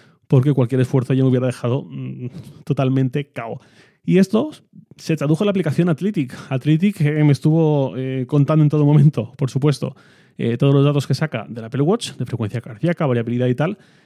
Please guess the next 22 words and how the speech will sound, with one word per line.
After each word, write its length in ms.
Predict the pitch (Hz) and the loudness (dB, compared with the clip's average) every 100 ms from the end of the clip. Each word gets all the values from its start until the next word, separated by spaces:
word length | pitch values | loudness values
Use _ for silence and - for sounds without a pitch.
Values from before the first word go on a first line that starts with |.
| _ _ | _ _
Y 240 | - 190 - | -4 -4 -2
era 100 | 160 | 0
impresionante 640 | 180 185 175 156 160 165 170 | 2 2 0 0 0 -2 -2
ver 320 | 131 143 160 | -2 -2 -2
cómo 320 | 131 139 151 | -2 2 0
mi 600 | 143 131 143 135 127 123 | 0 0 2 2 4 2
recovery 600 | 127 123 120 160 147 151 190 - | -2 -6 -2 0 0 -2 -4 -4
de 80 | |
Athletic, 520 | 123 151 156 151 143 123 | -4 0 0 -2 -4 -4
mi 140 | 123 | -2
nivel 220 | 120 131 | 0 0
de 60 | 143 | 0
recuperación, 580 | 131 139 123 - 170 196 _ _ _ _ - | -2 -6 -4 0 0 -2 _ _ _ _ -12
de 60 | 120 | -6
estado 180 | 143 | -2
de 80 | 135 | 0
forma 220 | 120 131 | 0 -4
físico, 520 | 123 131 143 151 185 220 - | -4 -4 -2 -2 -4 -6 -2
iba 260 | 143 147 - | 0 0 0
hundiéndose 500 | 139 131 143 131 127 | 0 2 2 0 -2
por 140 | 127 | -4
momentos, 440 | 135 135 131 180 | -2 -2 0 -4